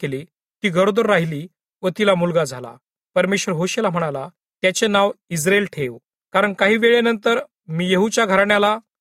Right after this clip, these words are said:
त्यांनी इस्रायल येथे केलेल्या रक्तपातामुळे शिक्षा करणार आहे व इस्रायल घराण्याच्या राजाचा शेवट करणार आहे.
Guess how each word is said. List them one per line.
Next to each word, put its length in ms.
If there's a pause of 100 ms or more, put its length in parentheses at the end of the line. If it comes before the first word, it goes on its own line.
(240)
त्यांनी 240
इस्रायल 360
येथे 220
केलेल्या 400
रक्तपातामुळे 880
शिक्षा 340
करणार 340
आहे 320 (480)
व 80
इस्रायल 340
घराण्याच्या 580 (180)
राजाचा 440
शेवट 380
करणार 320
आहे. 240